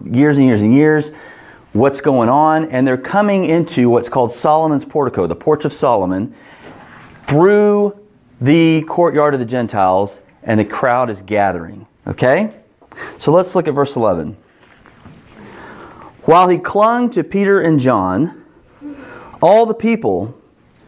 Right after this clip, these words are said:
utterly astounded, ran together to them in the portico called Solomon's.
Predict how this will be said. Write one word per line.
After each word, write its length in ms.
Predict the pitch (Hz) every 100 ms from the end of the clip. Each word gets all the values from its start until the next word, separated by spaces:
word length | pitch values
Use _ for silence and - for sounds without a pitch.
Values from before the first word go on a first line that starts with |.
| _ - - - 156
utterly 420 | 190 220 208 208
astounded, 680 | 180 - 196 180 151 113 113
ran 340 | 139 180 190
together 540 | 175 135 160 180 175
to 180 | 165 147
them 500 | 101 101 95 98 104 - - _
in 160 | 147 160
the 80 |
portico 840 | 160 175 175 170 165 135 131 139 - -
called 340 | - 139 127 127
Solomon's. 800 | - 160 147 104 92 98 -